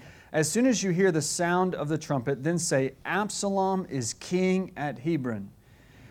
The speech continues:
When Absalom s-, went, two hundred men from Jerusalem who were invited guests, and they went in their innocence and knew nothing.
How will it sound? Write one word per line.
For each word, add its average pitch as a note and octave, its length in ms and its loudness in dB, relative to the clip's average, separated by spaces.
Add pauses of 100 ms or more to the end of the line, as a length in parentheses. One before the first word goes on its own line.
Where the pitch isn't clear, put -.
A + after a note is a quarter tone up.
(140)
When D#3 140 2
Absalom F3+ 540 4
s-, E3+ 260 -4
went, C#3+ 460 0 (160)
two G#3 280 2
hundred E3+ 320 4
men C#3 340 4
from B2+ 220 -2
Jerusalem C3+ 640 0
who C3+ 160 0
were C3 160 2
invited C3 480 2
guests, A#2 500 -4 (320)
and C#3 140 0
they C3+ 100 6
went F#3 380 2
in D3+ 140 -2
their C3+ 220 0
innocence E3+ 540 -2
and B2 160 -6
knew C3+ 160 0
nothing. A2+ 440 -6